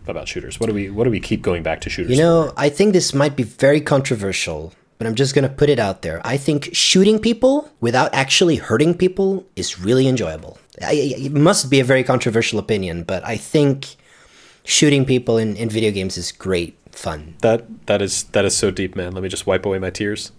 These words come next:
Speaker 2: Thank you.
Speaker 1: Hang on. You're welcome.
Speaker 2: But seriously,
Speaker 1: That's so
Speaker 2: though,
Speaker 1: deep.
Speaker 2: if, um,
Speaker 1: Shooting people is fun. There it is, folks. <laughs>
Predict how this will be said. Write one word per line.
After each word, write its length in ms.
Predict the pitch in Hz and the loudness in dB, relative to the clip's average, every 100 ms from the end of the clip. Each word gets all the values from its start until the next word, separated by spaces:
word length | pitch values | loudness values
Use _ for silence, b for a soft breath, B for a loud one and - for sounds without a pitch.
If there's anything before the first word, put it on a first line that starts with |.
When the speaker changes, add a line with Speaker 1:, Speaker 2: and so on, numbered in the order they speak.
| B B B B | B B B B
Speaker 2:
Thank 220 | 107 - | -6 -6
you. 140 | 85 - - | -8 -6 -4
Speaker 1:
Hang 120 | 101 | -2
on. 160 | 101 - b b b b b b _ _ _ - _ - | -4 -8 b b b b b b _ _ _ -20 _ -2
You're 100 | 107 | 2
welcome. 320 | 95 90 90 - - b b b b b b - - | 2 0 -8 -16 -20 b b b b b b -14 -4
Speaker 2:
But 160 | 147 - | -2 2
seriously, 340 | 240 185 - | 4 4 2
Speaker 1:
That's 100 | 117 | 2
so 80 | - | 2
Speaker 2:
though, 40 | 220 | 4
Speaker 1:
deep. 40 | 202 | 4
Speaker 2:
if, 300 | 160 - - | 2 -2 2
um, 140 | 131 | 6
Speaker 1:
Shooting 220 | 160 165 | 6 4
people 340 | 156 151 156 156 | 4 6 6 6
is 220 | 131 127 | 4 2
fun. 400 | - 117 87 90 - | 2 2 0 -2 4
There 180 | 165 | 6
it 60 | 151 | 6
is, 180 | 139 123 | 4 2
folks. 560 | 123 113 - - - | 2 4 2 -2 -6
<laughs> 40 | - | -6